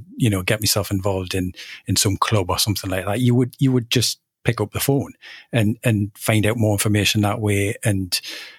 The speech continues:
and say, "When can I come?" and, and so on with a, with a real person. But, uh, it's not like that now. Um, the, the kind of the automatic place for people to go is to go to the smartphone,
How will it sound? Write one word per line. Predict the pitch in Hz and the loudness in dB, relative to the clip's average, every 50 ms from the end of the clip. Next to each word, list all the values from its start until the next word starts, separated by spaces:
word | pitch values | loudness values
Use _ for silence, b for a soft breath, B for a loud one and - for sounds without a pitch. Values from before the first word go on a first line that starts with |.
| B - | B 0
and | 113 104 92 | 0 2 2
say, | - - - 104 101 98 95 98 - | 2 2 2 2 2 2 2 0 0
"When | - 107 104 98 98 | 0 0 2 2 2
can | - 101 95 | 0 0 0
I | 92 | 0
come?" | - - 117 107 101 101 95 92 107 - | 0 0 2 2 2 0 -2 -4 -6 -2
and, | - 107 95 90 92 113 - - | -2 -2 -2 -2 -6 -10 -6 -4
and | 110 95 90 | -4 0 0
so | - - - 135 | 2 2 2 2
on | 120 104 92 | 2 2 0
with | 101 101 101 | 0 0 0
a, | 98 104 | -2 -2
with | 107 107 107 - | 0 -2 0 0
a | 107 | 0
real | 98 104 110 107 104 | 0 2 2 0 0
person. | - - 131 131 123 - - 104 | 0 2 2 2 2 2 0 0
But, | - 110 - B B B B B B B B _ | 0 -2 -4 B B B B B B B B _
uh, | 131 - - - - - 214 - - - - 311 311 320 311 254 - - - - | -6 -6 -4 -6 -6 -6 -8 -8 -8 -12 -12 -10 -10 -10 -14 -16 -18 -16 -8 -6
it's | - - - | -2 0 2
not | 156 151 151 - | 2 2 2 2
like | 120 123 135 120 - | 2 2 2 0 0
that | - 147 143 - - | -2 -2 -2 0 2
now. | 180 151 147 131 101 85 78 - - - _ - | 2 2 4 2 0 -2 -4 -8 -12 -14 _ 0
Um, | 123 117 110 110 104 101 110 - | 2 2 2 2 0 -2 -4 -4
the, | - 131 131 - - 117 | -2 -2 -2 0 -2 -2
the | - 117 | -2 0
kind | - 127 127 127 | 2 2 2 4
of | 120 | 4
the | 117 113 | 4 4
automatic | 117 120 120 104 107 117 113 113 117 - - | 4 2 2 2 0 0 2 0 -2 -4 -2
place | - - 131 120 104 - - - - 269 - | 0 2 2 2 2 2 0 -2 -4 -6 -4
for | - - 117 | -2 -2 -2
people | 117 - 120 117 107 | 0 -2 -4 -2 -4
to | 104 98 | -6 -4
go | - 98 90 87 | -4 -4 -4 -2
is | 92 - | -2 -2
to | - 110 | -2 -4
go | 95 - 110 107 | -2 0 -2 -2
to | - | -2
the | 95 90 | -2 -2
smartphone, | - - 139 120 120 117 - - 107 92 87 90 | 0 2 2 2 2 0 -2 -4 -4 -4 -4 -6